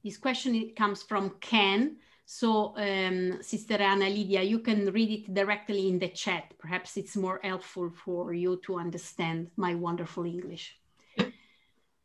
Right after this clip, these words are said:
Mm, in a way,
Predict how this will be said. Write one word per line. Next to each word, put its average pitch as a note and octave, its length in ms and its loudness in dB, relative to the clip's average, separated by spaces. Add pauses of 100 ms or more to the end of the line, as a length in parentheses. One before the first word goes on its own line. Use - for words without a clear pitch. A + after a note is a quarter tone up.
(540)
Mm, G#3+ 880 10 (840)
in C4+ 200 12
a C#4 100 12
way, D#4+ 500 12